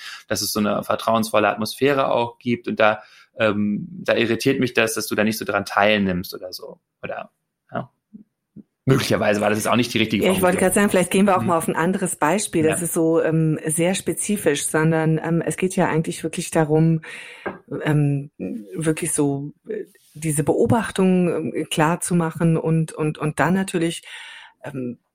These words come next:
Speaker 2: auch mein eigenes Bedürfnis, äh, zu erkennen und das Gefühl eben klar zu benennen. Gibt's da noch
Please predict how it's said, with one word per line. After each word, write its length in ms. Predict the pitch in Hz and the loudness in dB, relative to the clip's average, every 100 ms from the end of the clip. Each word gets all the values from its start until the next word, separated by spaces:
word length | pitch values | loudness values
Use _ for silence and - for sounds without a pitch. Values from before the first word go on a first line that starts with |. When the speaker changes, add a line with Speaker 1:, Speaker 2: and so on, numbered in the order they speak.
| _ _ _ - | _ _ _ -4
Speaker 2:
auch 160 | 185 | -2
mein 180 | 190 175 | 2 2
eigenes 380 | 165 180 185 180 | 0 0 -2 -4
Bedürfnis, 680 | 190 202 190 - 156 - - | -2 0 0 0 0 -2 -8
äh, 160 | - | -8
zu 140 | 156 170 | -2 -2
erkennen 720 | - - 147 131 113 - 156 _ - _ - - - _ _ _ _ _ _ _ _ _ _ _ _ - - _ | -2 0 0 2 0 -4 -8 _ -20 _ -20 -20 -20 _ _ _ _ _ _ _ _ _ _ _ _ -20 -20 _
und 180 | 170 170 | -2 0
das 160 | 156 | 0
Gefühl 440 | - 151 190 185 175 | 0 -2 0 0 0
eben 200 | 170 175 | 0 0
klar 280 | - 151 156 | 2 2 2
zu 140 | 160 | 0
benennen. 560 | 156 147 131 113 120 120 - - - - _ _ - | 2 2 2 -2 -4 -10 -20 -20 -20 -20 _ _ -12
Gibt's 440 | 160 160 185 - | -8 -4 -4 0
da 120 | 190 | 2
noch 320 | 170 165 - | 2 0 -2